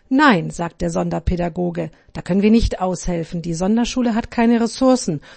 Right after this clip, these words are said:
und ohne Begleitung kann das Kind den Unterricht eben nicht besuchen.“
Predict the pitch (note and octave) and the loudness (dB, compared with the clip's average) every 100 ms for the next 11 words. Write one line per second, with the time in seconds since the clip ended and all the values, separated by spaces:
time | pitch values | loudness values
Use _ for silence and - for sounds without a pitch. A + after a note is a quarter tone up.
0 | - - G#3 - F3 D#3+ E3 - D3+ B3+ | -18 -4 -4 0 -2 -2 -6 -8 -2 -2
1 | E4 E4 D4 C4+ C4 - B3+ A#3 A3+ G#3 | 0 -2 0 0 -2 -2 -2 0 0 -2
2 | F#3 G3+ G3 - A3 G#3+ A3+ G#3+ - C4+ | -4 -4 -6 -8 -2 2 4 2 2 0
3 | A3+ F3+ - D#3 | 0 0 -2 -14